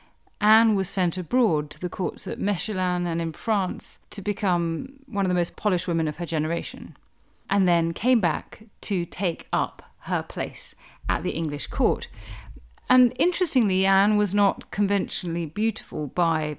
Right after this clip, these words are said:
contemporary standards. I'm saying that on the basis of documentary reports, as we have no agreed surviving portraits from her lifetime. All those that exist are from later in the sixteenth century, probably produced under Elizabeth the First.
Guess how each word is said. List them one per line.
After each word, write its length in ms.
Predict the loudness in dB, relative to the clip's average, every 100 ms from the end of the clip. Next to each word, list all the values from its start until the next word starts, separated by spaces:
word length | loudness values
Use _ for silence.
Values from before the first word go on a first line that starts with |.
| -4
contemporary 460 | -2 0 0 -2
standards. 540 | -2 -2 -2 -6 -14 -20 _ _ -20 -20 -20 _ _ _
I'm 100 | -2
saying 240 | 2 4 4
that 220 | 2 0
on 80 | -2
the 60 |
basis 340 | 0 -2 -4 -6
of 120 | 0
documentary 680 | 0 0 0 0 0 -2 -2
reports, 440 | -2 -4 -6 -4
as 140 | -6
we 80 | -2
have 180 | 0 4
no 140 | 4
agreed 380 | 4 4 2 0
surviving 480 | -4 0 2 2 0
portraits 720 | -2 -4 -2 -6 -6 -10 -12 -10
from 200 | -2 0
her 80 | 2
lifetime. 560 | 2 2 -2 -6 -2
All 160 | 0 2
those 260 | 2 2
that 60 | -2
exist 500 | -8 -4 -2 -2 -4
are 160 | -4 -4
from 200 | -2 0
later 280 | 2 0
in 100 | -4
the 60 | -4
sixteenth 380 | -6 -8 -8 -6
century, 320 | -8 -10 -10
probably 340 | -2 0 2
produced 380 | -2 -2 -4 -2
under 280 | -2 -2 -2
Elizabeth 400 | -2 -4 -6 -8
the 60 | -10
First. 480 | -6 -6 -6 -12